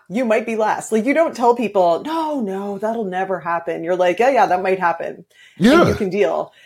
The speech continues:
Speaker 1: And I feel like, you know, in your book, a lot of those things have happened to you.
Speaker 2: Yes.
Speaker 1: You know, you've been heckled. And can you tell the story about hitting a treadmill for the very first time?
Speaker 2: <laughs>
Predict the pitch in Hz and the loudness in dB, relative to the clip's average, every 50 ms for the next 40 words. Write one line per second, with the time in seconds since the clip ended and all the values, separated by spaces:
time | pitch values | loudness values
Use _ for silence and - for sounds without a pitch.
0 | - _ - 220 226 220 196 220 226 - 269 269 269 254 247 226 226 220 214 - | -14 _ 2 4 4 6 4 4 2 2 4 4 4 6 4 4 4 2 0 -2
1 | - _ _ _ _ _ _ - 233 220 208 190 185 185 185 190 - - _ _ | -16 _ _ _ _ _ _ 0 2 4 4 6 6 4 4 2 0 -6 _ _
2 | _ _ _ _ _ _ - 220 233 220 190 185 196 311 381 302 - - - _ | _ _ _ _ _ _ -6 -2 0 2 2 2 2 2 2 2 0 -4 -18 _
3 | _ _ - 185 185 151 156 170 311 453 427 403 311 294 285 - 277 254 226 - | _ _ 0 0 0 2 2 2 4 4 4 2 0 -4 -2 -4 -4 -4 -4 -2
4 | 214 247 349 277 220 170 - 165 160 151 - 175 160 - - - 160 - _ _ | 0 0 0 2 0 0 0 -2 -10 -8 -8 -8 -8 -8 -8 -12 -14 -16 _ _
5 | - 180 240 277 269 - - - - _ _ _ - - 202 202 196 202 233 214 | 2 4 4 4 2 -4 -8 -10 -12 _ _ _ -8 -2 0 0 0 0 -2 0
6 | - 240 240 226 262 277 277 220 160 160 - 208 202 202 180 - - - - - | 0 -2 0 0 0 2 2 0 0 0 -2 -2 -2 -2 -4 -8 -12 -20 -20 -20
7 | _ _ - 247 269 285 277 269 302 294 285 - 262 226 226 196 208 196 190 185 | _ _ -6 -2 -2 -2 -2 -4 -6 -6 -4 0 0 0 2 4 4 4 4 4
8 | - - _ _ _ _ _ _ _ _ - 180 175 175 180 214 202 208 190 185 | -2 -12 _ _ _ _ _ _ _ _ -18 -12 -8 -2 0 2 2 2 2 0
9 | 175 - 196 180 170 180 180 180 - 185 170 156 170 165 170 165 - 185 165 - | 0 0 -2 0 0 -2 -4 -2 -2 -4 -2 -2 -2 -2 -2 -2 -2 -4 -4 -2
10 | - 170 160 160 185 233 254 - _ _ _ _ _ _ - | -4 -4 -2 -2 -2 -4 -6 -10 _ _ _ _ _ _ -2